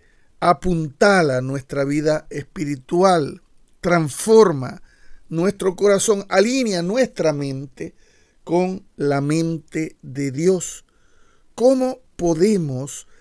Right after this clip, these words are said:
hacer que esa savia fluya sin ninguna restricción? Pues ahí hay oración constante para mantener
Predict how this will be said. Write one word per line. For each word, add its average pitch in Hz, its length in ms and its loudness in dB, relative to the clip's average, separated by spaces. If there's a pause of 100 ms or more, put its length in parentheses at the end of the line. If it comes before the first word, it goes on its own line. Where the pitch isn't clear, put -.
(280)
hacer 175 600 -2
que 156 340 -6 (480)
esa 180 760 0
savia 160 680 2
fluya 208 920 -2 (600)
sin 226 400 -2
ninguna 185 560 -2
restricción? 180 880 -6 (480)
Pues 151 220 -8
ahí 151 200 0
hay 175 280 2 (340)
oración 185 600 0
constante 147 1200 -4
para 143 240 -6
mantener 151 760 -6